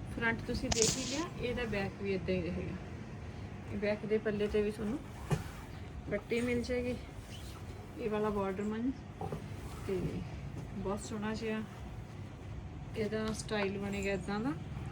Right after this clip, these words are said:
ਤੇ ਜਿਹੜੇ ਨਾਲ ਸ਼ਾਲ ਨੇ ਉਹ ਵੀ ਪਸ਼ਮੀਨੇ ਦੇ ਹੀ ਰਹਿਣਗੇ। ਕਾਟਨ ਦੀ ਕਲੈਕਸ਼ਨ ਪਾਈ ਸੀਗੀ, ਬਹੁਤ ਹੀ ਜ਼ਿਆਦਾ ਫੋਟੋਜ਼ ਆ ਰਹੀਆਂ।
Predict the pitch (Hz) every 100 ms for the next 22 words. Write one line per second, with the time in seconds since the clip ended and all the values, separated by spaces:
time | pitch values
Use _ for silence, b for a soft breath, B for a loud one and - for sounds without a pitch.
0 | - 196 202 196 208 214 202 196 220 -
1 | 208 190 196 220 302 B B B - 202
2 | 226 233 220 - 208 202 202 214 220 220
3 | 196 180 190 185 185 - - - - -
4 | - - - - - - - - - -
5 | - - 807 807 784 392 784 392 - -
6 | - - - 226 226 240 262 285 269 240
7 | 277 254 254 233 233 247 262 320 247 214
8 | 208 233 233 240 233 208 190 202 220 226
9 | 214 247 233 214 196 202